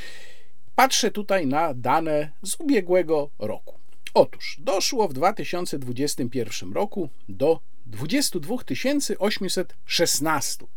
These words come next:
wypadków drogowych, w których śmierć poniosło dwa tysiące dwieście czterdzieści pięć osób, a rannych zostało dwadzieścia sześć tysięcy czterysta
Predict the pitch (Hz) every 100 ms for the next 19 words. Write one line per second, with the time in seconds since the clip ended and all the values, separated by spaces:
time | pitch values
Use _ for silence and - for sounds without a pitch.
0 | - 139 139 143 - - - 78 123 220
1 | 185 - - - - - - - - -
2 | 349 247 - - 170 220 196 - 143 170
3 | 190 160 127 156 202 143 190 196 165 131
4 | 185 - - 117 - 127 127 147 - 107
5 | 95 82 - 269 202 131 127 175 180 135
6 | 127 - 170 165 135 131 143 - 160 127
7 | 175 165 - - - - - 220 196 165
8 | 147 - 233 131 127 - 120